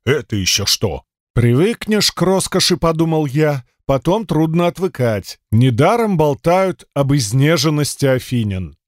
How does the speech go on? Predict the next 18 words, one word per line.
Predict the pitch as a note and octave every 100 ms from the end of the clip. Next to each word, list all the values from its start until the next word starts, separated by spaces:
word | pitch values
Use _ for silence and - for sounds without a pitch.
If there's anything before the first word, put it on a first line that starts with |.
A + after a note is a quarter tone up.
| _ _ _ _
Местные | A#2+ D3 - A#2+
храмы | A2 D3 F3 F3 D3+ - _ -
повергли | C3+ B2+ B2+ E3 C3 C3
меня | C3 B2+ A#2+ B2
в | A2
удивление. | G#2+ A2+ A2 G#2 F#2 F2+ D#2+ _ _ -
Их | A#2+
было | G2 C3+ C3+
много, | C3 C3 B2 G2+ E2+ _ -
больше, | A2 C#3+ D#3 - D#3+
чем | C#3+ E3 D#3
в | D3
Аргасе, | F3+ C#3 A#2 - A#2+
но | G#2 A#2
дело | A#2 C3 C3
не | C#3+ D#3
в |
этом. | F#3+ D3+ A2 D#2+